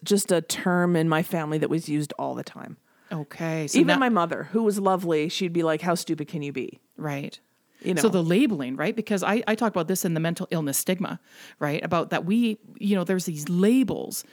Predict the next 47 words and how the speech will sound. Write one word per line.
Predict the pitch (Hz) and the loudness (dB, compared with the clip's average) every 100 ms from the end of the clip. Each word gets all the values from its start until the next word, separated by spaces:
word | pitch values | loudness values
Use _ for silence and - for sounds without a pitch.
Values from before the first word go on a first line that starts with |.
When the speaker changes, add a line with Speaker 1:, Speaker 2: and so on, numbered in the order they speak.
| - - | -20 -4
Speaker 2:
that | 190 170 | -2 0
we | 165 | -2
have | 190 196 196 | 0 0 0
out | 165 - | -2 -4
there. | 147 143 - | -6 -4 -4
And | 151 151 156 | -4 -4 -4
like | 151 | -6
you | 160 | -6
said, | - - - | -4 -4 -2
stupid | - - 240 170 135 | 0 4 4 2 -2
is | 165 156 | -4 -4
one | 156 208 | -2 -2
of | 208 | -2
it. | - - | -4 -4
Or, | 160 156 - - - | -2 -4 -8 -12 -2
you | 202 | 0
know, | 185 | 0
if | - | 0
something | 214 202 214 | -2 0 0
is | 170 170 | 0 0
wrong | 170 196 196 | 2 4 2
with | 165 | 0
you | 156 | 0
mentally, | 175 262 - 147 160 - | 2 0 0 -6 -4 -2
all | 214 247 | 2 2
these | 180 160 | 2 0
labels | 175 226 202 165 | 2 2 0 -2
get | - - | -4 -4
posted | - 294 - 165 165 - - - 214 | 0 0 0 -2 -4 -10 -20 -4 2
and | 202 | 4
then | 190 208 | 2 2
it, | 214 220 | 0 0
it | 214 | -2
come, | 190 175 185 - | -2 0 0 0
you | 196 | 0
regress | 196 165 262 330 135 | 2 2 0 0 -6
it. | - - | -8 -4
You, | 202 202 | -4 0
you | 196 | 2
make | 190 233 262 | 4 4 0
it | - - | -4 -4
personal | - 294 - 254 160 | 0 0 2 0 0
and | 151 | -4
it | 165 | -6
becomes | 180 196 - | -4 -4 -4
part | 196 202 | -2 0
of | 208 | -2